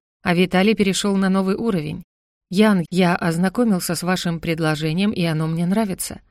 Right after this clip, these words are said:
Экоотель — это совершенно новый уровень, и я бы мог инвестировать в подобный проект, но при одном условии.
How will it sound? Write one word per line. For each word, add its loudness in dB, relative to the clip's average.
Экоотель — 2
это 0
совершенно 0
новый 0
уровень, -4
и 4
я 8
бы 4
мог 2
инвестировать 0
в -16
подобный -2
проект, -2
но 0
при 0
одном 2
условии. -4